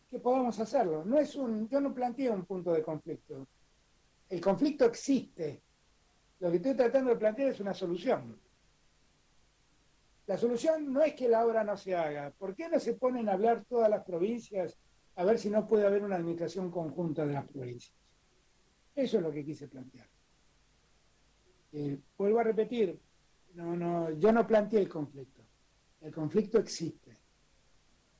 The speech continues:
Lo que pasa es que algunos frente al conflicto se hacen los distraídos.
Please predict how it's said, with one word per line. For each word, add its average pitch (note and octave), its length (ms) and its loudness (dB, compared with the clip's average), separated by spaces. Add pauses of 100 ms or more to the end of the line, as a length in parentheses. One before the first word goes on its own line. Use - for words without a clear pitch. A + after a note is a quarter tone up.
(240)
Lo E3+ 60 -18
que - 0 -
pasa B3 220 2
es C4+ 60 0
que C#4 100 2
algunos D4+ 440 0
frente G#3+ 280 -6
al G3+ 80 -2
conflicto A#3 440 0
se A3 120 0
hacen G#3 200 0
los F3 100 -2
distraídos. D3+ 720 -4